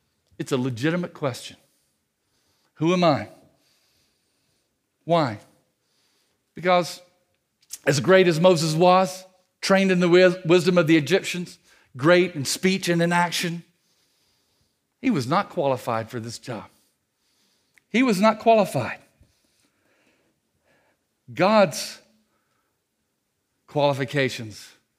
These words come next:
are what qualifies Moses. And we need to know that. Who am I? Who am I? It's all right to have that doubt if that doubt leads you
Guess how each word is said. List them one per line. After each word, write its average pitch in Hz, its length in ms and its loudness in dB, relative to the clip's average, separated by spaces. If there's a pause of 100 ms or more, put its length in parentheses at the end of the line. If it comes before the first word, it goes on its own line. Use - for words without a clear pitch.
(680)
are 123 120 -4
what 131 240 0
qualifies 123 600 -2
Moses. 107 560 -8 (1500)
And 151 200 0
we 214 140 4
need 170 220 0
to 170 80 0
know 185 240 2
that. - 320 -8 (580)
Who 208 220 4
am 220 100 6
I? 185 340 2 (380)
Who 185 160 4
am 202 120 4
I? 202 280 0 (880)
It's 139 100 -4
all 180 120 8
right 208 220 6
to 180 80 0
have 180 200 4
that 180 220 4
doubt 196 300 2 (680)
if 160 300 2
that 131 280 2
doubt 165 420 0
leads 139 360 0
you 135 240 0